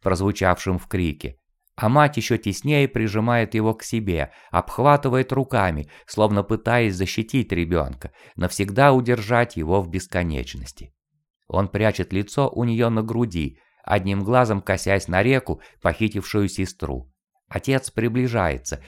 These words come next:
крики и плач его становятся все громче. Взгляд мальчика затуманивается, а шум реки превращается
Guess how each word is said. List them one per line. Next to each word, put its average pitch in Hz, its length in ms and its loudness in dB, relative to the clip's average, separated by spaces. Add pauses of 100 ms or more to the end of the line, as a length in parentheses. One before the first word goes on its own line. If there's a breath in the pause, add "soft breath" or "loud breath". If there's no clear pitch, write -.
(180 loud breath)
крики 110 360 0
и 101 60 2
плач 147 420 2
его 80 160 -2
становятся 117 680 0
все 110 220 -2
громче. 87 580 -2 (400 soft breath)
Взгляд 113 460 0
мальчика 135 500 0
затуманивается, 98 960 -2 (200 soft breath)
а 80 120 -2
шум 107 280 2
реки 104 280 0
превращается 107 1000 0